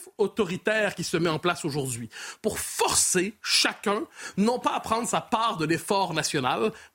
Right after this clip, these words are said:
ainsi présenté, ce serait presque gaulliste, mais dans les faits, chacun doit aujourd'hui participer à la grande transformation démographique de la France, et il s'agit d'une transformation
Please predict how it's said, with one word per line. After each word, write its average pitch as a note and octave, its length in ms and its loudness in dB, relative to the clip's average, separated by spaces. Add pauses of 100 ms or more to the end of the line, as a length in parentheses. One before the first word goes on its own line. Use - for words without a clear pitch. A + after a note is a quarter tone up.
ainsi D#3 260 2
présenté, D#3+ 420 0
ce F3+ 100 0
serait C#3+ 160 -4
presque E3 300 -2
gaulliste, D#3 560 0 (280)
mais A3+ 440 2 (140)
dans G#3 200 0
les F3 120 2
faits, A#3+ 380 -2
chacun - 480 0
doit G3+ 320 -2
aujourd'hui F#3 300 0
participer - 800 0 (200)
à D#3+ 80 2
la D#3+ 100 0
grande F3+ 640 -2
transformation F#3 760 -2
démographique E3+ 840 -2
de D3 100 0
la C3+ 100 0
France, - 480 -2
et F#3+ 60 2
il F#3 80 2
s'agit F#3+ 300 0
d'une A3+ 140 0
transformation F3+ 640 0